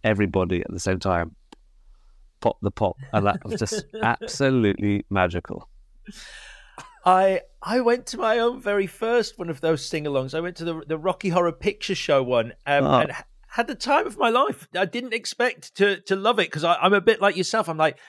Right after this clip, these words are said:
Speaker 2: "Everyone be quiet, there's a film on." But actually, you're like, "This is great."
Speaker 1: I mean, when you're, when you're wasted on Blue Nun, which is like, I think the audience were then, I think you just go for it. Like, it was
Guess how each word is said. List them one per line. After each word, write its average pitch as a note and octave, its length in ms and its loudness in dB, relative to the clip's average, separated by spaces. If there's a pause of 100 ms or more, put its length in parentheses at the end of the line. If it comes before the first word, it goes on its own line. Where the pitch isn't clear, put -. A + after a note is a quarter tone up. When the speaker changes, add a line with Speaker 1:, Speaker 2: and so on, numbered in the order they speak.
(180)
Speaker 2:
"Everyone F3+ 340 0
be F3 80 0
quiet, D3+ 340 4
there's A2+ 120 -6
a C3 60 -6
film D#3+ 320 2
on." F#2 180 -4 (300)
But E3+ 280 4
actually, E3 500 0
you're D3+ 140 2
like, D3+ 240 2
"This - 220 -4
is E3 100 -2
great." E4+ 680 0 (160)
Speaker 1:
I A#2+ 40 0
mean, B2 100 4
when D3+ 160 4
you're, C#3 300 4
when C3+ 260 0
you're C3 160 4
wasted A#2+ 420 0
on F#2+ 160 -4
Blue G2+ 260 2
Nun, G2 360 0 (280)
which G2 200 -6
is F2+ 100 -6
like, F2 180 2
I F#2 60 -4
think - 160 -4
the G2 80 2
audience F#2+ 320 -2
were F#2 320 2
then, F#2+ 320 0 (320)
I G2+ 80 0
think G2 300 -2
you G2 80 0
just F#2+ 180 -2
go G2 200 2
for G2 160 -2
it. - 100 -4
Like, G2 240 2 (520)
it A2+ 100 0
was G#2+ 200 -2